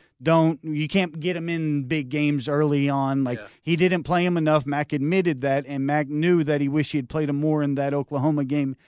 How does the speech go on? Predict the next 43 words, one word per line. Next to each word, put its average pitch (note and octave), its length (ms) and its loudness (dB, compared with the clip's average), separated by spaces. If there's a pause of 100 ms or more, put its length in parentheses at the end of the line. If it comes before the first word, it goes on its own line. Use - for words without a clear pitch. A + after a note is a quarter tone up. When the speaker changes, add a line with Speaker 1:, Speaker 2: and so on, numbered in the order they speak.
(140)
Speaker 1:
that D3+ 200 -2
season. D3 400 0
But B2 140 -2
right F3 260 2
after F#3+ 320 2
that, B2+ 260 -2 (300)
it E3 180 -8
tore F#3 300 0
open, D3 340 0
and C#3 220 2 (200)
he, G3+ 280 -2
I D#3+ 120 4
remember E3+ 440 4
being D#3 480 0
there C#3+ 200 2
in D#3+ 220 2
the D#3+ 240 -2
end F3 140 -4
zone C#3 340 -2
watching D3+ 460 -2
him C#3+ 320 -2
run D#3 220 2
against C#3 340 -4
Colorado D3 500 0
that C3 200 -4
game C3+ 220 -2
and C3+ 100 -2
just C3 180 -10
being D#3+ 100 -4
like, C#3+ 120 -4
"This A3 180 0
dude's E3 260 0
the D#3+ 80 -6
best D3+ 240 -6
player F#3+ 200 -4
on F3 100 -4
the C3+ 80 -6
field, E3 420 0 (300)
and E3+ 80 -2
he's D#3+ 160 0
a D3+ 60 0
true G#3 320 -2
freshman." E3+ 640 -6